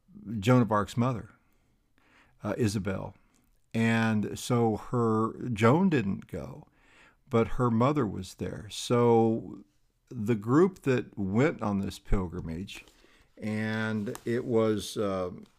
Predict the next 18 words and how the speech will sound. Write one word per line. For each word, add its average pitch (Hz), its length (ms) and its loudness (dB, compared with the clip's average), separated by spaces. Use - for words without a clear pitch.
you - 120 -10
know, 120 100 0
like 110 60 2
I - 20 0
say, 104 180 -4
it 98 80 -4
wasn't 117 320 2
in 107 100 0
the, 101 240 -4
the 101 140 -10
Poitiers 104 540 -4
area, 101 480 -4
but 107 200 -2
those 127 300 4
who 110 120 2
went 110 260 0
with, 101 320 -4
uh, 98 340 -4